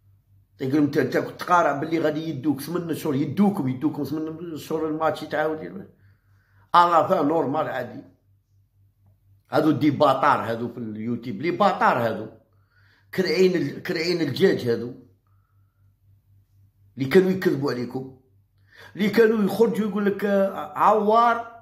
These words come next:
مكروه من عند ال-، هذا المشرف تاعكم، هذا المقدس تاعكم،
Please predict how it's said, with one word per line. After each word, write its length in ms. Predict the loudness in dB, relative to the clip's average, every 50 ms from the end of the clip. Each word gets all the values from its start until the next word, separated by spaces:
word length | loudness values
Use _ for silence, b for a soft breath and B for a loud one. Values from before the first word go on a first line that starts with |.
| -20 _ _ _ _ _ _ _ _ _ _ _ _ _ _ _ _ _ -8
مكروه 580 | -4 -4 -4 0 2 2 4 4 4 2 2
من 80 | 0 -2
عند 320 | -2 -2 -2 -4 -4 -2
ال-، 180 | -2 -2 -2 -2
هذا 280 | -2 -2 -2 -2 -2 -4
المشرف 540 | -4 -4 -4 -4 -4 -4 -4 -4 -4 -6
تاعكم، 500 | -8 -10 -8 -6 -6 -6 -6 -6 -6 -4
هذا 200 | -2 -2 -2 -2
المقدس 560 | -4 -4 -6 -8 -8 -8 -8 -8 -8 -10 -10 -8
تاعكم، 400 | -8 -8 -6 -4 -6 -6 -6